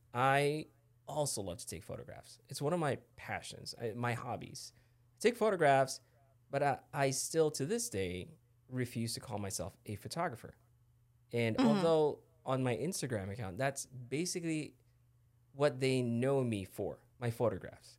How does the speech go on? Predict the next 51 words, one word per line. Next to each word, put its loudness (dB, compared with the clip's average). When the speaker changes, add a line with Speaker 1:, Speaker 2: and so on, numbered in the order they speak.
Speaker 1:
And 0
they've 4
Speaker 2:
Mm-hmm. 0
Speaker 1:
always 2
asked 0
me -4
questions -4
like, -8
"How -6
do -2
you -2
do -4
this? -6
What 0
equipment? -8
And -6
how -6
do -4
you -2
learn -2
this?" -10
And -4
I've -4
always 0
felt 2
like -8
a -8
fraud -4
just -4
because -2
I've 0
never 0
had 0
any 0
formal 4
training 2
on 2
anything. -2
It 0
was -2
just -8
like, 0
I 0
just -10
like 0
to -14
do -4
it. 0
And -4
I've -2
learned -2